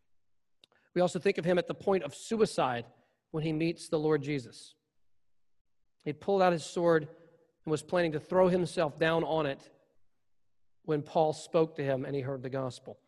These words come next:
Lord, the gospel is not for one ethnic group.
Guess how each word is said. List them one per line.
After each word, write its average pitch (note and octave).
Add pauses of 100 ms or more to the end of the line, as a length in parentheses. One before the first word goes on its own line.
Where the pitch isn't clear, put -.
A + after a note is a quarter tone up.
(1500)
Lord, F3+
the F3
gospel F#3+
is D#3+
not F3
for D#3+
one F#3
ethnic F#3
group. F#3